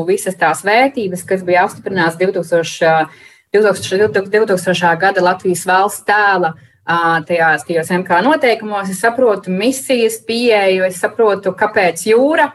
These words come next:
nu, varbūt ne, jo ne ļoti saprotu to, kāpēc jūra, jo tas nav iespējams, un es domāju, tas ir jautājums par to, kas tad tam vietējam Latvijas iedzīvotājam caur šo te misijas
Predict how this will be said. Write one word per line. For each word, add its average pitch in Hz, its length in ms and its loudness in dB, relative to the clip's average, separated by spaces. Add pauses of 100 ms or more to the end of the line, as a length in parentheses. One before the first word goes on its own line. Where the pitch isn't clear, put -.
(220)
nu, 302 80 2
varbūt 208 400 -2
ne, 180 240 -2
jo 185 80 0
ne 240 240 2
ļoti 269 400 0
saprotu 240 560 0
to, 226 240 2
kāpēc 196 400 -2
jūra, 226 320 4
jo 175 160 -2
tas 180 320 -8
nav 277 240 4
iespējams, 254 560 -2
un 208 80 -6
es 214 80 -6
domāju, 214 320 0
tas 208 160 -6
ir 214 60 4
jautājums 202 260 -4
par 190 160 -4
to, 233 80 2 (560)
kas 294 160 2
tad 254 160 0
tam 196 160 -2
vietējam 185 720 2
Latvijas 196 560 0
iedzīvotājam 185 960 2
caur 202 160 0
šo 196 240 -4
te 180 80 0
misijas 185 480 -2